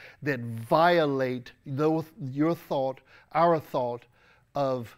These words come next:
being closer than you already are. Like I was telling you about my mother. I couldn't wait to become a grown man, uh,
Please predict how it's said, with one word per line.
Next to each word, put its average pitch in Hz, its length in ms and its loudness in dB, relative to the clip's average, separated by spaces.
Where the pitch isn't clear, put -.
being 147 280 0
closer 151 540 -4
than 123 240 -4
you 127 180 -4
already 127 540 -2
are. 127 240 -2
Like 120 160 -10
I 135 60 -4
was 120 100 -12
telling 147 320 -2
you 127 80 -6
about 120 260 -8
my 123 120 -10
mother. 120 320 -6
I 160 80 -4
couldn't 139 460 -2
wait 143 380 -2
to - 60 -10
become 127 400 -8
a 120 60 -10
grown 127 680 -6
man, 123 540 -8
uh, 165 100 -14